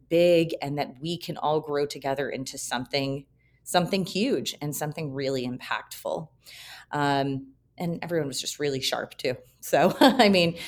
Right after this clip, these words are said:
you know, it's, it's always good to be the, uh, you know, I hate to use the word stupidest, but it's, it's, it's great to be the, the dumbest person in the room, right?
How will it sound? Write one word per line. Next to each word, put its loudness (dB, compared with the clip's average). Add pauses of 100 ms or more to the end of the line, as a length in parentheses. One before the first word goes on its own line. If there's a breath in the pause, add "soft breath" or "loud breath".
(180 loud breath)
you 4
know, 6
it's, 0
it's 2
always 6
good 6
to -4
be 2
the, 2
uh, 0
you -2
know, -2
I 0
hate -2
to -4
use -4
the -8
word -2
stupidest, 0
but 0
it's, -4
it's, -4
it's -2
great 0
to -2
be 2
the, 0
the -2
dumbest 2
person -2
in -2
the -6
room, 0
right? 4